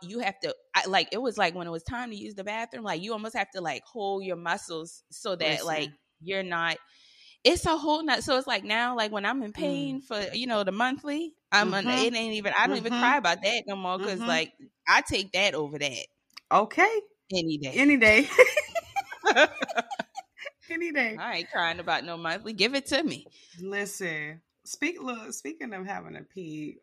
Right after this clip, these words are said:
Speaker 2: oh my God. So, I don't know if it was because I had a C-section. So, mamas,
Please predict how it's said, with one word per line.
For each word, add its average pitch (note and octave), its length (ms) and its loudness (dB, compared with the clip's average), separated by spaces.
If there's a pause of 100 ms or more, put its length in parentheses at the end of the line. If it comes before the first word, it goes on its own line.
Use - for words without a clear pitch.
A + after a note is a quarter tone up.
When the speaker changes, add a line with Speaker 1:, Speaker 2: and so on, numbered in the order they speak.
Speaker 2:
oh G3 120 -6
my D3 360 -8 (320)
God. C3+ 500 -6
So, D#3+ 640 -6 (440)
I G3+ 120 2
don't C4+ 160 -4
know A3 140 -4
if G#3 80 -8
it G#3 60 -10
was F3+ 120 -8
because F3+ 260 -14
I F3+ 40 -14
had C#3+ 140 -8
a A#2 60 -16
C-section. D#3+ 760 -12
So, C3+ 420 -12 (360)
mamas, G3 520 -4